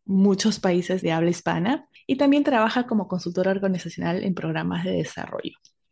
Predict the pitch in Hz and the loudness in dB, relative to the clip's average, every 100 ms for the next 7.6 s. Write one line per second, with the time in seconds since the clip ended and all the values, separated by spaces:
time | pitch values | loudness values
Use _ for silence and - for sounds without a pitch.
0 | _ _ - 196 - 220 254 240 196 170 | _ _ -4 -2 -2 -4 0 0 2 2
1 | 180 190 180 165 175 214 - 170 165 - | 2 0 0 0 -2 -8 -6 -4 -4 -6
2 | 175 170 175 175 - 240 254 247 180 - | -4 -4 -6 -6 -2 0 0 -2 -4 -4
3 | 160 160 240 269 _ _ 220 220 208 214 | -4 -2 -2 -4 _ _ -4 2 2 2
4 | 254 269 294 247 185 - 170 170 170 - | -2 0 2 2 0 -4 -6 -4 -4 -6
5 | 165 - 196 190 175 - - - 170 190 | -10 -10 -10 -8 -8 -10 -12 -4 -2 -2
6 | 190 180 - 170 165 165 185 - 196 180 | -4 -8 -8 -8 -8 -10 -12 -8 -4 -4
7 | 156 - - - - | -4 -8 -10 -12 -14